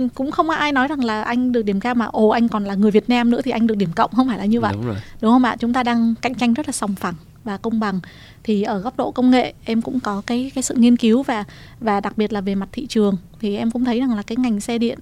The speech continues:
Speaker 1: ờm, cá nhân em thì em rất là thích những cái mà, ờ, những cái, ờ, mô hình phát triển bền vững,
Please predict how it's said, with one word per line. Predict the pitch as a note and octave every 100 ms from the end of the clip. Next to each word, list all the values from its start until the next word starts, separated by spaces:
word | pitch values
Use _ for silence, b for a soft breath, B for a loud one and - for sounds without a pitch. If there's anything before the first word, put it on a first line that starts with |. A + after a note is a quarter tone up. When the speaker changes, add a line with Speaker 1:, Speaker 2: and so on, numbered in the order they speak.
| -
Speaker 1:
ờm, | A#3 F#3+ F#3+
cá | F3+ G#3
nhân | A#3+ C4 B3+
em | A#3+
thì | A#3 G3
em | A3 A3+
rất | A#3+ C#4+
là |
thích | A3 D4+
những | B3 B3+
cái | B3+ A3
mà, | A#3+ G#3 - - G#3
ờ, | G3 F#3+ F3+
những | G#3+ A#3
cái, | G3+ G#3 B3
ờ, | B3+ B B B -
mô | A#3
hình | A3+ G3
phát | C#4
triển | - G3
bền | F3+ F#3
vững, | G#3